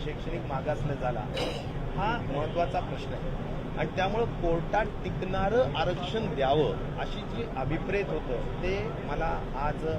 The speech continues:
या बिलाच्या माध्यमातून होतानीचं चित्र दिसत नाही.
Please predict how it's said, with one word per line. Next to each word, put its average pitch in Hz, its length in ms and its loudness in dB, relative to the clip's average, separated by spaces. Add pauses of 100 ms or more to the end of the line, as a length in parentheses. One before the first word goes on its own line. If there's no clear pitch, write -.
(360)
या 156 120 2
बिलाच्या 143 420 0
माध्यमातून 147 560 -2
होतानीचं 139 440 -4
चित्र 139 440 -2
दिसत - 420 -4
नाही. 117 180 -4